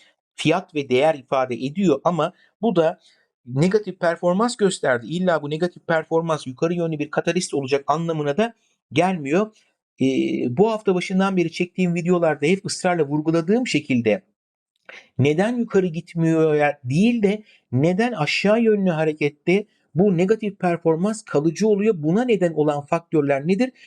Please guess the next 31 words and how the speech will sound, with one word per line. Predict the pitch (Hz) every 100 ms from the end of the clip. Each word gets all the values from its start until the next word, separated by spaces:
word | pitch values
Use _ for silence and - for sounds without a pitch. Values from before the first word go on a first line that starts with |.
| _ 156
Ee, | 156 151
bunları | 170 220 220 226
izlemek | 190 156 175 233 170
daha | 165
olası | 196 185 170 - 156 - _ -
gibi. | 113 123 254 - - _ -
Türk | 240 269
lirası | 269 262
tarafına | 262 254 262 240
baktığımızda | 240 - 247 247 233 269 269 _ _ _
yüz | 190 214
kırk | 254 247
dört | 254 247
günlük | 233 220 233
ortalama | 226 202 185 208 220 170
dört | 190 208 214
bin | 208
altı | 202 196
yüz | 202 185
elli | 196 180 175
dört, | 196 214 _
e, | 151 147 143 156
zaten | 190 190 180
oraya | 175 175
hafif | 165 170 -
bir | 165 139
yakınsadı. | - - 165 - 143 180
Oradan | 165 156 160 151 - -
bir | 135
reaksiyon | 151 160 - 175 170
geldi. | 143 107 127 220